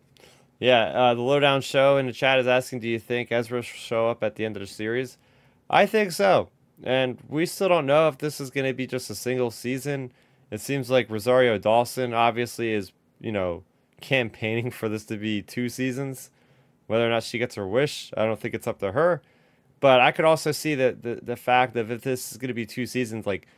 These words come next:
the, the kinda zinger at the end is, is the Ezra shows up, and then it's like, "All right, now we gotta wait another, like, three or four years to see what happens next with him." Or if it is a self-contained series, we, we will definitely see him.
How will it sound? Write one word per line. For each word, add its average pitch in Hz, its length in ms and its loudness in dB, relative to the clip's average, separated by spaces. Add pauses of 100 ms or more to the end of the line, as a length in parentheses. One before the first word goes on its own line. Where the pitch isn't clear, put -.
(320)
the, 107 260 0 (320)
the 113 80 -8
kinda 135 360 0
zinger 107 440 0
at - 120 -4
the 104 140 -2
end 104 200 0
is, 90 160 -10
is 95 320 -4
the - 440 -6
Ezra 101 280 0
shows 98 340 -4
up, 87 240 -6
and 92 100 -8
then 90 80 -10
it's 90 140 -12
like, 92 160 -8
"All 143 260 4
right, 110 280 2
now 110 120 0
we 107 60 -4
gotta 104 160 0
wait 101 160 0
another, 92 240 -4
like, 90 180 -4
three 101 200 -6
or 92 60 -4
four 95 200 -6
years 90 380 -6
to 90 60 -10
see - 200 -10
what 92 140 -6
happens 92 360 -4
next 90 240 -8
with 87 120 -14
him." 101 340 -6 (400)
Or 135 140 8
if 131 120 4
it 135 60 0
is 139 140 4
a 123 80 -4
self-contained 101 640 -2
series, 90 380 -6
we, 92 140 -6
we 95 200 -6
will 85 120 -6
definitely 90 440 -6
see - 160 -12
him. 85 240 -12